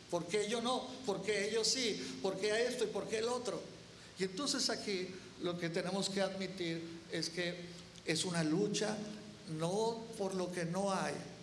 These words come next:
por, sino con la fe. Adelante. Es una lucha en donde tenemos que empezar a trabajar más el des-, eh, lo que dice la Escritura, que, que todo lo que yo pienso, los estímulos,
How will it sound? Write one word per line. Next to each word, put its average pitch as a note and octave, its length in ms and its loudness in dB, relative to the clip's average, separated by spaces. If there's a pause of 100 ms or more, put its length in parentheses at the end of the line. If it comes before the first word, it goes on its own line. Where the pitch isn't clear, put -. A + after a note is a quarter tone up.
(320)
por, D3+ 120 0 (180)
sino F3+ 540 2 (500)
con D3 180 0
la C#3 80 0
fe. C#3 480 0 (280)
Adelante. D#3 540 0 (340)
Es F3 180 2
una A3 180 4
lucha B3 360 0
en G3+ 100 -2
donde F3+ 420 0 (260)
tenemos A3+ 440 4
que A3 180 6 (320)
empezar F#3+ 540 2
a G#3+ 180 2
trabajar G3 580 0
más G3+ 580 2 (320)
el E3+ 160 4
des-, E3+ 240 4
eh, G3 260 2
lo F3+ 160 0
que E3+ 80 2
dice F3+ 260 4
la A3+ 80 2
Escritura, E3+ 580 0 (480)
que, D#3 560 0
que E3+ 120 0
todo F#3 260 0
lo G#3 140 2
que F#3+ 100 -2
yo F#3 140 0
pienso, F#3+ 560 0
los D#3+ 180 0
estímulos, G3 1000 0